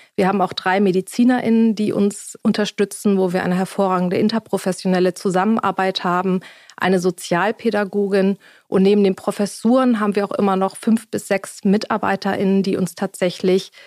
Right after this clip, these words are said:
rund um das Studium organisatorisch wie inhaltlich unterstützen und ausstatten. Und ich kann nur sagen, wir sind eine sehr motivierte Mann- oder Frauschaft, wie immer man das bezeichnen möchte, um werdende Hebammen auszubilden.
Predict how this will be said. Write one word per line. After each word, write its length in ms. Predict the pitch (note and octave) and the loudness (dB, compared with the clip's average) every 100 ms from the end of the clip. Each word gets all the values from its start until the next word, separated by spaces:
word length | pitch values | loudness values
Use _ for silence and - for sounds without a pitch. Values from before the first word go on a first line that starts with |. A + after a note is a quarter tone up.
| - _ _ | -20 _ _
rund 280 | - G#3 A#3+ | 0 4 4
um 160 | - G#3 | 4 2
das 180 | F#3+ - | 2 -2
Studium 500 | - A#3 G3 G3+ G3+ | 0 0 2 0 2
organisatorisch 960 | F#3 G3 F#3+ F3+ F#3 - G3 F#3 G3+ - | 0 0 0 0 -2 0 0 0 -4 -4
wie 100 | F3+ | -4
inhaltlich 920 | - A3 G3 F#3+ F3 F3 F#3 - - _ - | 0 2 2 -2 0 0 0 -6 -16 _ -2
unterstützen 720 | G#3+ G#3 F#3+ - A3+ - F#3+ | -2 0 -2 -2 -4 -2 0
und 220 | F#3 - | 0 -2
ausstatten. 760 | D#3+ G3 - - F2+ - F3+ F3+ _ _ _ _ _ _ _ _ | -2 -2 -6 -6 -6 0 0 0 _ _ _ _ _ _ _ _
Und 200 | - G#3 | -4 -2
ich 120 | G#3 - | -2 -2
kann 140 | G#3 | 0
nur 120 | G#3 | 2
sagen, 300 | F3+ F3+ G#3 | 2 0 0
wir 100 | F#3+ | 0
sind 220 | F#3 G3 | 0 -4
eine 320 | G3 F#3+ F#3+ F#3 - | -2 0 0 -4 -14
sehr 380 | - G3 F#3+ A3 | -4 0 2 4
motivierte 640 | A3 A3+ G#3 G3+ C4 B3+ A#3 | 2 2 0 2 0 0 0
Mann- 260 | G3+ A3 | 2 2
oder 200 | A#3 G3+ | 2 0
Frauschaft, 680 | G3+ - G3 G#3 G#3 G#3 - | -2 -2 -2 0 -4 -4 -2
wie 80 | G#3+ | 0
immer 200 | G3+ G3 | 2 2
man 160 | F#3+ F#3 | 2 0
das 160 | G3 | 0
bezeichnen 600 | G3+ - F#3 G3+ - G#3+ | -4 -2 0 0 2 2
möchte, 320 | G3 F#3 - G3 | 4 2 -2 -2
um 100 | F#3 | 2
werdende 280 | F#3+ F#3 | 2 2
Hebammen 380 | F#3 G#3 G3+ F#3 | 2 2 2 0
auszubilden. 920 | - F#3 - - G3+ G3 G3+ G#3 G3+ | 0 -2 -4 -8 -2 2 2 4 2